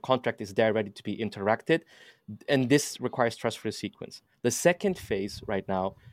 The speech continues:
is called committed. In this case, the rollup node commits the data, all the call data, on L one, and it's available for ev-, anyone to see. This usually takes a couple of minutes.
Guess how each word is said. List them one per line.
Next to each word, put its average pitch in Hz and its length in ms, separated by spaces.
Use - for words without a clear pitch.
is 110 120
called 113 280
committed. 123 460
In 110 160
this 143 240
case, 123 380
the 101 160
rollup 135 400
node 95 320
commits 131 420
the 147 120
data, 117 540
all 131 160
the 131 80
call 117 220
data, 95 400
on 123 240
L 110 220
one, 110 260
and 117 120
it's 131 160
available 151 480
for - 200
ev-, 127 260
anyone 127 380
to - 140
see. 131 240
This 165 280
usually 156 400
takes 135 400
a 127 60
couple 117 360
of 101 80
minutes. 101 440